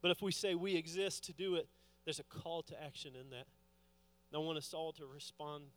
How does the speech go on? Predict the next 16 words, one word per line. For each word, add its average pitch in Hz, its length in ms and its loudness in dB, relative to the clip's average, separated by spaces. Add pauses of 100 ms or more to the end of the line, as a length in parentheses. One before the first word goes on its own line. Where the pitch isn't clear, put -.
to 139 80 -10 (120)
that 139 240 -8
today. 127 380 -16 (760)
But 165 140 4
I 170 40 4
wanna 190 220 4
do 202 140 -6
this 165 260 -2
for 165 220 -4
our 147 60 0
pastor. 160 560 -8 (1800)
I 131 100 -2
remember 151 440 0
it's 143 140 -4
Pastor 151 340 -8
Appreciation. 139 640 -10